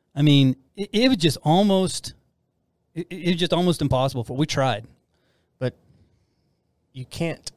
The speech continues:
Speaker 2: live there forever.
Speaker 1: No, sir, you cannot. And I will honestly say that in that season, um, I think I, I was dealing with government stuff and everything else. I was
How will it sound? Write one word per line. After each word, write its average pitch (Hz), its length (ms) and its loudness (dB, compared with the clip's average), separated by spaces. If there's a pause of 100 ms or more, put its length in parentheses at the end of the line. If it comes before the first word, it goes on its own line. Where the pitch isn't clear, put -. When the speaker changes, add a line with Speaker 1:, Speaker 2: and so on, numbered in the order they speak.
(240)
Speaker 2:
live 120 320 -6
there 110 140 -4
forever. - 400 -16
Speaker 1:
No, 147 400 6
sir, 160 260 2
you 143 160 0
cannot. 135 420 -4 (800)
And 180 200 0
I 170 80 2
will 202 180 2
honestly 180 480 -2
say 135 420 -6 (120)
that 135 240 -4 (320)
in 180 220 0
that 180 220 0
season, 160 680 -6 (180)
um, 131 500 -6 (1600)
I 175 40 -2
think 240 380 -4
I, 151 80 -10 (240)
I 160 100 -6
was 180 120 0
dealing 190 240 2
with 139 140 -2
government 180 360 -2
stuff 202 360 2
and 147 100 -4
everything 170 360 -2
else. 185 240 -6
I 180 120 -2
was 269 200 -2